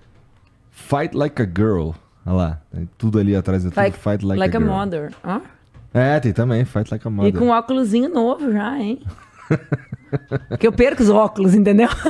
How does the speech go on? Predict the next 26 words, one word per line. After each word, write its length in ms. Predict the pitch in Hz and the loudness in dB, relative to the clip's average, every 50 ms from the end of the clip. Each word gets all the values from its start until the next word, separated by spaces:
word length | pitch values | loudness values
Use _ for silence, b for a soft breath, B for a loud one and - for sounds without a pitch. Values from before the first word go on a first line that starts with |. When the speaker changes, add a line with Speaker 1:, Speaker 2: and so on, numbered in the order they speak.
| 269 320 - | -2 0 0
Speaker 1:
Ah. 80 | 302 - | 0 2
Speaker 2:
Tem 200 | - 254 254 247 | 2 2 4 4
duas 280 | 214 285 320 359 - | 4 4 4 2 0
coisas 240 | - 294 294 302 - | 0 0 0 0 0
que 100 | - 277 | 0 0
fica 240 | - - 233 - 285 | 0 0 2 2 2
difícil, 580 | 240 247 - - 240 233 233 220 - - 196 185 | 2 0 2 2 2 4 4 2 0 -4 -6 -4
que 100 | - 202 | -4 -4
é 20 | |
cabelo 560 | 175 - 214 196 175 170 196 214 247 254 254 247 | 0 0 0 2 2 2 4 4 4 2 2 2
que 100 | - 214 | 2 4
muda 320 | 208 208 220 208 214 214 | 4 4 4 4 4 4
muito 400 | 190 185 185 190 208 226 233 220 247 | 4 4 4 4 4 2 2 2 0
e 20 | 240 | 0
os 140 | 226 185 | 0 2
óculos 240 | 220 220 226 208 - | 0 0 0 -2 -2
que 80 | - 240 | -2 -2
eu 80 | 233 | -2
perco, 540 | 233 - 208 202 208 220 220 196 - - 175 - | 0 2 2 4 4 4 2 0 -2 -8 -12 -4
quebro, 480 | - 185 185 190 202 208 196 175 156 165 | 0 2 2 4 4 2 2 0 -2 -6
esqueço 380 | - - 190 196 196 196 196 190 | -4 -2 -2 -2 -2 -4 -6 -6
no 100 | 185 190 | -6 -4
avião. 420 | 185 175 151 170 175 170 175 190 202 | -4 -4 -4 -2 2 4 4 4 4
Speaker 1:
Entendi. 520 | 202 131 131 123 104 123 147 160 131 113 - | 4 4 2 2 2 2 2 2 2 2 2
É, 160 | 131 135 127 120 | 2 2 2 2
não. 240 | 113 95 76 71 | 0 0 -2 -4